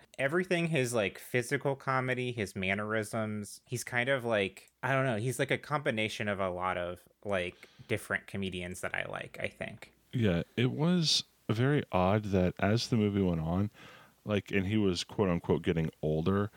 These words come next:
Speaker 2: I was kind of like, "Oh, now he looks like this guy," like, this weird combination of, like, the, the more he got old, the more he looked like various different people.
Speaker 1: Mm-hmm. Yeah, yeah. Well, well, as he got older, I, I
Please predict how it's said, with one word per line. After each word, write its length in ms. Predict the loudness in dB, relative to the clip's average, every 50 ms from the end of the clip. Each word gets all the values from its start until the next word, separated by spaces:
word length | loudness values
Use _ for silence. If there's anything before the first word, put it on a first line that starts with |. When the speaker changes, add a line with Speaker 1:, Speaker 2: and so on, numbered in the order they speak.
| -16 -20 -20 -20 -8 _
Speaker 2:
I 100 | 0 2
was 260 | 2 4 2 2 0
kind 260 | -2 -2 0 2 2 2
of 120 | 2 2
like, 340 | 2 2 4 4 4 2 -2 -6 -4
"Oh, 320 | 0 0 2 2 2 0 -2 -6 _ -4
now 160 | -2 0 2
he 140 | 2 2 2 2
looks 180 | 2 2 2
like 200 | 2 0 0 0
this 220 | 0 0 0 0 -2
guy," 120 | 0 0
like, 240 | 2 0 0 -2 -2
this 240 | 0 0 2 2 2
weird 420 | 2 2 2 2 4 4 2 2 0
combination 560 | -2 0 2 2 4 4 4 4 2 2 0
of, 120 | 0 2
like, 260 | 2 2 2 0 -2 -8 -20 -20 -20 -20 -20 -20 -20 _ _ _ 0
the, 200 | 2 2 2 2 -2 _ -2
the 160 | 0 2 2
more 240 | 2 2 2 2 2
he 200 | 2 2 2 2
got 240 | 4 4 4 4 4
old, 360 | 4 4 4 4 2 0 0
the 80 | 0 0
more 160 | 2 2 2 2
he 100 | 2 2
looked 260 | 2 2 0 0 0
like 160 | -2 -2 -2
various 440 | -2 0 2 2 2 2 2 0 0
different 380 | 0 -2 0 0 0 -4 -4
people. 520 | -2 -4 -4 -4 -2 -4 -4 -4 -6 -8 -10 -14 _ _ _ _ _ _ _ _ _ _ _ _ _ _ _ _ _ -4
Speaker 1:
Mm-hmm. 460 | -2 -2 0 0 0 0 0 -2 -4 -10 _ _ _ _ _ _ _ _ _ -6 -2
Yeah, 200 | 0 2 2 4
yeah. 320 | 4 4 4 4 2 0 -2 -6 _ -20 -20 -20 -18 -18 -16 -8 -2
Well, 300 | 0 2 2 0 0 -4 _ _ _ _ _ _ _ _ _ _ _ -4
well, 220 | 0 0 2 2
as 220 | 2 2 2 0
he 80 | 0 0
got 180 | 0 0 0 0
older, 600 | 0 -2 0 0 0 0 -2 -2 -2 -2 -2 0
I, 180 | 0 0 0 -2 -4 -8 -4
I 120 | -2 0